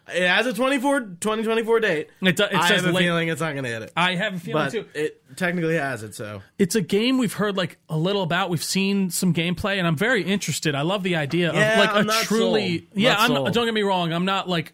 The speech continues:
Speaker 2: all the way there, but,
Speaker 1: Yeah.
Speaker 2: like, everything they're saying so far definitely interests me in the way of you have these different worlds. It seems much more open world than even Jedi Survivor is. Like, those two kinda have your hub worlds. These seem to be more
Speaker 1: Linearly
Speaker 2: so
Speaker 1: open world. That's,
Speaker 2: Yeah.
Speaker 1: I like to call it.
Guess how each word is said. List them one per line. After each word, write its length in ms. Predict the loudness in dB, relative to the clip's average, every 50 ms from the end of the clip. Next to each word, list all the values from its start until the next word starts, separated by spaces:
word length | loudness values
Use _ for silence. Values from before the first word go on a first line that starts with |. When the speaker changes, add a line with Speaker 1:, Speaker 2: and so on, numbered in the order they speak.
| _
Speaker 2:
all 220 | -2 0 0 2 2
the 80 | 0
way 180 | 0 0 0 0
there, 300 | 0 0 0 0 -2 -2
but, 160 | -2 -2 -2
Speaker 1:
Yeah. 80 | 0 0
Speaker 2:
like, 160 | -2 -2 -2
everything 400 | 0 0 0 0 0 0 0 0
they're 100 | 0 0 0
saying 340 | -2 -2 -2 0 0 0 -2
so 180 | 0 -2 -2
far 220 | -2 -2 -2 -2 -2
definitely 340 | -2 -2 -2 -4 -4 -4
interests 320 | -4 -4 -4 -4 -6 -4 -2
me 140 | -2 -2 -2
in 60 | -2
the 60 | -2
way 180 | -2 -2 -2 -4
of 120 | -4 -6
you 120 | -6 -4
have 200 | -2 -2 -2 -2
these 140 | -4 -6 -6
different 300 | -6 -6 -6 -6 -4 -2
worlds. 280 | -2 0 0 0 -2 -2
It 100 | -4 -4
seems 360 | -4 -2 -2 -2 -4 -6 -8 _ _ _ _ _ _ _ _ _ _ _ _ _ _ _ _ _ _ _ _ _ -4
much 560 | 0 2 4 4 4 4 2 0 -2 -2 0
more 240 | 0 0 0 0 0
open 300 | -2 -2 -2 0 0 0
world 240 | 0 0 0 -2
than 120 | -2 -2 -2
even 280 | -2 0 0 -2 -2
Jedi 360 | -2 -2 -2 -2 -2 -2 -4 -4
Survivor 560 | -4 -4 -4 -4 -4 -4 -4 -4 -4 -2 -2
is. 280 | -2 -4 -4 -6 -4
Like, 160 | -4 -4 -2 -2
those 180 | -2 -2 -2
two 120 | -2 -4 -4
kinda 220 | -2 -2 -2 -2
have 160 | -2 -4 -4
your 100 | -4 -4
hub 200 | -4 -4 -4 -2
worlds. 240 | -2 -2 -2 -4 -2
These 200 | -2 -2 -2 -2
seem 160 | -4 -4 -4
to 60 | -6
be 160 | -6 -4 -2 -2
more 100 | 0 0
Speaker 1:
Linearly 420 | 0 0 0 0 0 0 0 -2
Speaker 2:
so 100 | -2 -4
Speaker 1:
open 220 | -4 -6 -6 -6
world. 260 | -6 -6 -6 -6 -4 0
That's, 100 | 2 2
Speaker 2:
Yeah. 260 | 2 2 0 -2 -4 -6
Speaker 1:
I 60 | -6
like 180 | -8 -8 -8
to 80 | -10 -10
call 240 | -10 -8 -8 -8 -8 -10
it. 80 | -12